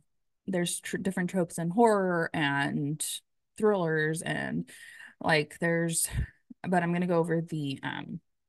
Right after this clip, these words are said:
I'll just go over thrillers first. So there's quite a few different ones. There is, um, <sighs> like, the whole,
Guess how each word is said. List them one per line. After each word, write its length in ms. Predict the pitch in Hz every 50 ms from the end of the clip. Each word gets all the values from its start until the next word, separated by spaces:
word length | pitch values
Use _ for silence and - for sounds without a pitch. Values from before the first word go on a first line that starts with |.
| _ _ _ -
I'll 140 | 202 233 233
just 120 | 247 -
go 80 | - 202
over 140 | 180 170
thrillers 360 | 160 - - 135 117 117 147 -
first. 340 | - - - - - -
So 200 | - 208 180 170 - - - - - - - - - -
there's 200 | 233 233 226 -
quite 240 | - - 311 349
a 60 | 392 349
few 160 | - 254 254
different 300 | 220 202 202 185 165 151
ones. 300 | 151 147 151 151 165 170
There 280 | 180 175 175 170 170 -
is, 520 | - 170 170 165 165 165 165 165 170 - -
um, 640 | - 160 156 156 156 147 143 135 135 143 135 170 180 - _ _ _ _ _ _ _ _ _ _ _ _ _ _ _ _ _ _ _ _ _ _ _ _ -
<sighs> 840 | - - - - - - - - - _ _ _ _ _ _ _ _
like, 200 | - 202 190 -
the 140 | - 208 202
whole, 880 | 190 - 226 220 208 202 202 202 196 190 185 185 185 185 180 175 -